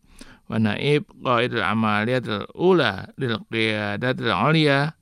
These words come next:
للعمليات الاقتصادية في سنة ألف وتسعمائة وثلاثة وستين الماضية، ورئيس الوفد للجنة التجارية والتنمية في هيئة الأمم المتحدة في سنة ألف وتسعمائة أربعة وستين الماضية،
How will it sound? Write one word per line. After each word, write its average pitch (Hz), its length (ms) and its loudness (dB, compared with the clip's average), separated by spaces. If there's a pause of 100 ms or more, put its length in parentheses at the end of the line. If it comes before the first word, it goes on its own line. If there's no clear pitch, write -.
(140)
للعمليات 113 920 0
الاقتصادية 110 680 -2 (360)
في 117 100 -6
سنة 123 440 0
ألف 117 400 -4
وتسعمائة 113 600 0
وثلاثة 110 600 0
وستين 113 680 0
الماضية، 135 680 2 (800)
ورئيس 139 480 4
الوفد 160 540 4 (540)
للجنة 143 640 2
التجارية 135 1000 0 (100)
والتنمية 139 1300 -2
في 120 120 -4
هيئة 117 280 -2
الأمم 143 440 -2
المتحدة 131 600 -2
في 135 140 -4
سنة 131 360 -2
ألف 127 220 -4
وتسعمائة 113 380 -4 (180)
أربعة 123 440 0
وستين 110 680 -4
الماضية، 127 580 0